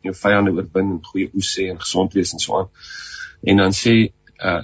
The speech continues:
"Met jou gebeur en om jou gebeur." Maar dan, maar dan volgens Jesus sien jy maar om geseënd te wees gaan eerder oor wat in jou gebeur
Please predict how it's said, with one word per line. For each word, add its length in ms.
"Met 240
jou 140
gebeur 320
en 80
om 180
jou 100
gebeur." 400
Maar 100
dan, 200
maar 140
dan 120
volgens 360
Jesus 400
sien 160
jy 120
maar 280
om 100
geseënd 480
te 80
wees 220
gaan 180
eerder 320
oor 180
wat 280
in 180
jou 140
gebeur 400